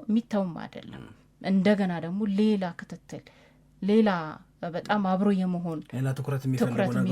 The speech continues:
Speaker 1: የሚፈልጉ
Speaker 2: ይመጣሉ።
Speaker 1: ጉዳዮችም አብረው ይመጣሉ። ስለዚህ በዛ ሁኔታ ውስጥ ስለሆነ እያለፈ ያለው በጣም አሪፍ ነገር ነው። ትልቅ መልእክት አስተላልፏል ብዬ
Speaker 2: አዎ።
Speaker 1: ነው እኔ የማስበው።
Speaker 2: ሁለት ወይም ሶስት ነገሮችን ልንገርሽ።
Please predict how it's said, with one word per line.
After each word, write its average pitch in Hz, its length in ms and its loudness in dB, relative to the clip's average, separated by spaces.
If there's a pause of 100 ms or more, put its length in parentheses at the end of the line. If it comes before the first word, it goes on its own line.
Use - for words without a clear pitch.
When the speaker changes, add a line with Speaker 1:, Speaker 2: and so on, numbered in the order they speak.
(120)
Speaker 1:
የሚፈልጉ 220 200 0
Speaker 2:
ይመጣሉ። 190 180 -6
Speaker 1:
ጉዳዮችም 185 600 -4
አብረው 185 300 -2
ይመጣሉ። 165 480 -10
ስለዚህ 185 400 -8 (340)
በዛ 190 200 2 (100)
ሁኔታ 185 320 -4
ውስጥ - 220 -8 (420)
ስለሆነ 180 400 -4
እያለፈ 165 500 -8
ያለው 170 380 -4 (560)
በጣም 226 340 0
አሪፍ 175 280 -6
ነገር 165 300 -10
ነው። 233 160 -6 (360)
ትልቅ 254 320 2
መልእክት 180 320 -8
አስተላልፏል 165 760 -10 (200)
ብዬ 139 180 -4
Speaker 2:
አዎ። 190 140 2
Speaker 1:
ነው 160 120 -4
እኔ 165 100 -8
የማስበው። 175 440 -10
Speaker 2:
ሁለት 180 320 -2 (320)
ወይም 123 240 -4
ሶስት 156 240 -4
ነገሮችን 120 480 -4
ልንገርሽ። 101 400 -6